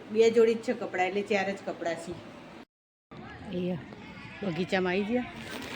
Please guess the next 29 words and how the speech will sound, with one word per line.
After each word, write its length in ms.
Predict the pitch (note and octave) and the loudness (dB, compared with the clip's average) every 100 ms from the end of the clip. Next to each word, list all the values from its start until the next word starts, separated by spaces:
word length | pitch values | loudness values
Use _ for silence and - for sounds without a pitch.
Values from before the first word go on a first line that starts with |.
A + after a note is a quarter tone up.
| - | 0
આ 60 | F#3 F3 | 2 2
ઇસ્ત્રીવાળા 480 | - F3 F3 F3+ G3 | 4 6 6 4 0
કપડાં 280 | F3 G3+ | 2 2
આલી 140 | G3+ G3 | 2 4
દીધા 240 | G#3+ A#3 G#3+ | 4 4 2
ને 60 | G3+ | 0
આ 100 | F3+ | 0
બધા 220 | F#3 F#3+ D3 - - | 2 2 0 -6 -4
છોકરાઓ 380 | G3 F3 E3+ E3+ | -2 2 2 2
જો 60 | E3+ | 2
વચ્ચે 220 | E3 F#3 E3 | 0 0 0
રમે 240 | D3+ D3 C3+ | 0 -4 -8
છે. 80 | - - - - - - - - - - - - - - - - - - | -12 -18 -20 -20 -20 -20 -20 -20 -20 -20 -20 -20 -20 -20 -20 -20 -16 -8
બધા 240 | E3 D#3+ | -6 -6
બગીચામાં 600 | E3 D#3+ F#3 F#3 E3+ F3+ F#3 | -6 -4 -4 -2 0 2 2
મસ્તી 320 | F3+ - F#3+ | 2 0 -2
કરે 180 | F#3+ F3+ E3+ | -2 -4 0
છે 80 | G3 | 4
ને 60 | F#3+ | 6
હું 140 | F#3+ G3+ | 6 4
રાઉન્ડ 240 | F3 G3+ | 4 4
મારી 240 | F#3 G3+ A#3+ | 6 8 8
અને 120 | G3 G3 - - - - - - - - - - G3+ | 6 2 0 -8 -10 -12 -14 -14 -16 -18 -18 -8 -2
બેનપણી 540 | F#3 D#3+ F3+ F3+ E3+ | 0 -2 0 2 2
ઘેર 180 | E3+ D#3+ D3+ | 0 -4 -4
જઈ 260 | D#3 D3+ | -6 -6
આવું 140 | D#3 D3 - - - - - - - - - - - - | -6 -10 -14 -20 -18 -16 -16 -18 -18 -18 -18 -18 -16 -6
થોડી 280 | F3+ E3 D#3+ | -2 0 0
વાર. 160 | D#3 | -4